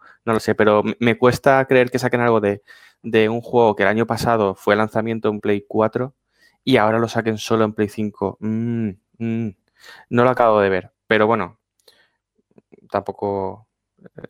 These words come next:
Speaker 1: tampoco sé.
Speaker 2: Destiny pasó algo así, ¿no? En Destiny, eh, aunque salieron las nuevas consolas, porque Destiny iba a treinta frames,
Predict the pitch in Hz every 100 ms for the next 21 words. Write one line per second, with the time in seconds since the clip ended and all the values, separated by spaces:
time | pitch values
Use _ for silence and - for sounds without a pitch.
0 | - 139 131 135 101 156 165 170 170 160
1 | 131 160 117 107 135 127 143 135 117 -
2 | 147 151 151 156 156 - - 127 123 120
3 | 120 117 117 120 127 127 131 131 120 135
4 | 123 139 135 123 117 - _ _ _ 113
5 | 113 107 - 127 139 139 143 _ _ _
6 | _ _ 127 131 135 117 113 104 127 143
7 | 127 -